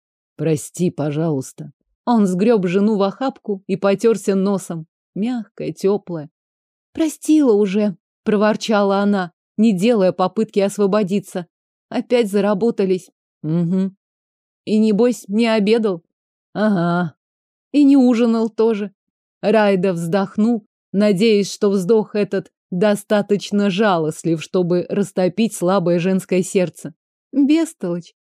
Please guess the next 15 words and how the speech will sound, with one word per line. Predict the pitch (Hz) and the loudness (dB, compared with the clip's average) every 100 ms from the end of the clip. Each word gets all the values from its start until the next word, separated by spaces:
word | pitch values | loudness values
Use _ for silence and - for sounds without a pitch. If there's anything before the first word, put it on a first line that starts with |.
| - | -4
ласково | 190 202 202 - 190 | 0 0 0 -4 -4
сказала | 185 196 196 208 196 | -2 -2 0 0 0
жена. | 196 202 196 170 - _ _ _ _ _ - | 0 -2 -2 -4 -10 _ _ _ _ _ -2
«И | 285 | 2
Нат | 277 247 233 _ | 4 4 0 _
твой | - 220 220 220 | -4 2 2 4
не | 233 | 2
лучше. | 220 220 - 196 190 _ _ | 0 -2 -4 -8 -10 _ _
Куда | 294 302 302 277 | 0 2 2 2
он | 240 | 0
смотрит | 226 262 269 240 233 - | 0 0 2 2 -2 0
только? | 254 208 - 175 _ _ | 2 0 -2 -16 _ _
И, | - | 0
между | 277 247 277 | 2 2 -2
прочим, | 277 240 - 190 | 0 -2 -2 -10